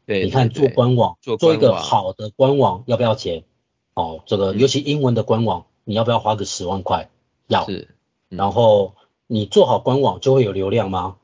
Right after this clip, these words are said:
Speaker 2: 也不见得，你要有S E O，所以业者、业界坊间有很多S E O网站优化的业者，
Speaker 1: 对。
Speaker 2: 来去让你的网站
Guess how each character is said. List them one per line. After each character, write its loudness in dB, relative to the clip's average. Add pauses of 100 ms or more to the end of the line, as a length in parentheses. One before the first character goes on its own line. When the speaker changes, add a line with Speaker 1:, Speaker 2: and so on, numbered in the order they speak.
(140)
Speaker 2:
也 -6
不 -8
见 -2
得， -6
你 -6
要 2
有 0
S -8
E 0
O， 0
所 0
以 0
业 2
者、 -2 (220)
业 4
界 0
坊 -8
间 0
有 2
很 -6
多 -2
S -4
E 0
O 2
网 -4
站 0
优 0
化 0
的 -6
业 0
者， -4
Speaker 1:
对。 -6 (240)
Speaker 2:
来 -2
去 0
让 2
你 -6
的 -4
网 -2
站 0